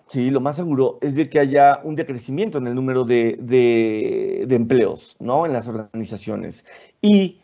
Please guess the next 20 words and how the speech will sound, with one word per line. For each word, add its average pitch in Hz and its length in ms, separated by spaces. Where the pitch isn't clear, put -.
va - 40
a - 40
pasar 127 400
muchas 139 260
cosas, 190 340
que 127 100
tal 147 260
vez... 120 540
Eh, 131 340
vaya 151 320
a - 20
haber 143 240
pocos 120 320
espacios 113 380
de 110 80
trabajo 110 560
en 107 80
las 107 160
organizaciones, 104 840
¿no? 190 260